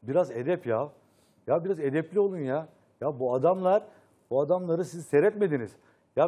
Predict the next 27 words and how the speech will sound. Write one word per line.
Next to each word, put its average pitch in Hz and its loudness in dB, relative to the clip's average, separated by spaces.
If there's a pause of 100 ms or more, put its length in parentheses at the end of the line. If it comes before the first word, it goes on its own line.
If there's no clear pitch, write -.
git 156 -10
babana 151 4
sor, 208 0
dedene 156 4
sor, 220 2
onlar 190 4
seyretmiştir 175 2
yani. 98 -2 (480)
Sen 131 0
şimdi 165 -4
sallıyorsun 190 2
seyretmediğin 170 0
için 143 -8
bu 139 4
adamları 139 0
ama 214 0 (460)
bir 123 -8
dedene 170 2
bir 190 0
babana 160 2
sor. 165 0 (640)
Ya 151 -2
bak 160 2 (1300)
efsane 175 0
oyuncu 170 -2
kalmayacak. 160 0 (560)
Konuşacak 165 -2